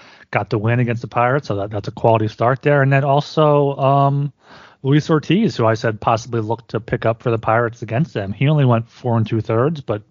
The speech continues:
only allowed one run, seven strikeouts there. So, yeah,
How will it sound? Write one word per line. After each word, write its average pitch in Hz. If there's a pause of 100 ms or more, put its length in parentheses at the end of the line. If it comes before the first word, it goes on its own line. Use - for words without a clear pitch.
only 113
allowed 104
one 101
run, 127 (300)
seven 117
strikeouts 117
there. 135
So, 123 (220)
yeah, 156